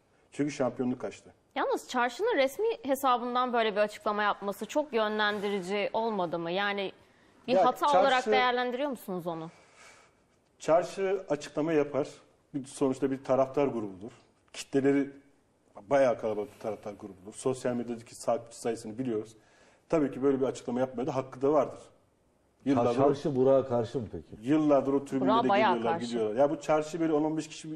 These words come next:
Speaker 1: düşünmeyin. Ama Çarşı'nın içinde kendini görmeyen Beşiktaş taraftarı da var. Ben bir iş, bir oluşumun içinde değilim. Alırım çoluğumu, çocuğumu, gelirim maça, çekirdeğimi yerim, seyrederim, bağırmam, çağırmam falan. Öyle kitleler de var. Hocam istiyorsa Burak Yılmaz bu takıma gelir.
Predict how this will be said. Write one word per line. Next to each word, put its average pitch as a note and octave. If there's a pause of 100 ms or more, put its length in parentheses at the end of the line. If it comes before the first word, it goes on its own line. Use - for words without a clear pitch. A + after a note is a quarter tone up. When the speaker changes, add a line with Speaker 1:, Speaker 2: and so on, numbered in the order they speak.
(160)
Speaker 1:
düşünmeyin. C3 (320)
Ama D3+
Çarşı'nın D3
içinde F3+
kendini E3+
görmeyen E3
Beşiktaş D#3+
taraftarı E3+
da A#2+
var. G2 (1160)
Ben D3
bir D3+
iş, D3
bir C#3+
oluşumun C3
içinde A2+
değilim. D#3 (560)
Alırım C#3
çoluğumu, A#2
çocuğumu, A2+
gelirim C3+
maça, A2
çekirdeğimi A#2+
yerim, B2+
seyrederim, B2+
bağırmam, B2+
çağırmam B2
falan. D#3 (280)
Öyle C3+
kitleler E3+
de A#2
var. D#3 (640)
Hocam D3+
istiyorsa E3 (180)
Burak B2+
Yılmaz C3+
bu -
takıma C#3+
gelir. C3